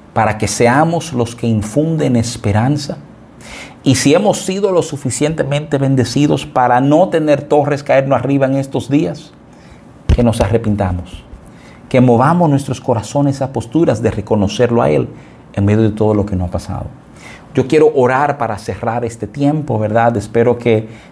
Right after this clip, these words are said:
te haya sido de provecho, que tú hayas entendido que sala-, sa-, que, que te vas con algo de valor que puedes aplicar a tu vida y puede ayudar a otros a entender la bondad y la verdad de Cristo Jesús, ¿verdad? Déjeme,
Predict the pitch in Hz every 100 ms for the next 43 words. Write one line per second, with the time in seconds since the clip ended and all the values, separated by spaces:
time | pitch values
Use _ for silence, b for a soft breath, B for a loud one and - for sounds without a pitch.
0 | - 120 120 139 135 127 123 117 123 123
1 | 110 - 117 131 123 117 127 123 117 107
2 | 107 107 - 92 - 107 123 127 131 170
3 | 165 135 147 175 165 147 123 127 120 117
4 | B B - 101 131 143 147 139 135 131
5 | 135 131 123 131 117 113 127 127 127 131
6 | 113 123 123 120 123 120 117 101 104 B
7 | B B - 92 113 113 117 127 123 113
8 | 104 101 113 107 95 - 104 95 98 98
9 | - 104 - - 110 170 170 151 123